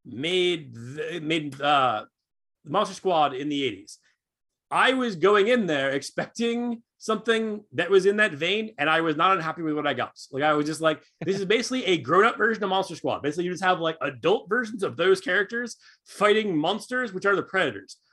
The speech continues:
I am super freaking down. Like, I was like, "I get people not being into this,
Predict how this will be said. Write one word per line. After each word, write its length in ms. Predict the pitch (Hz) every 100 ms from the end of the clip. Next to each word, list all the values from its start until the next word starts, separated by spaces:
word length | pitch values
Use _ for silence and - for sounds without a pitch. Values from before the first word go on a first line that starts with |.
| _ -
I 160 | 208 226
am 200 | 165 113
super 480 | - - 269 254 247
freaking 460 | 220 240 233 214
down. 300 | 156 165 98 - _ _ _ _
Like, 760 | - 175 165 208 220 202 190 180
I 120 | 160
was 180 | 202 190
like, 200 | 196 190 -
"I 180 | 165 170
get 260 | 131 -
people 240 | 202 220 202
not 160 | 202
being 160 | 175 156
into 160 | 190
this, 320 | 240 269 240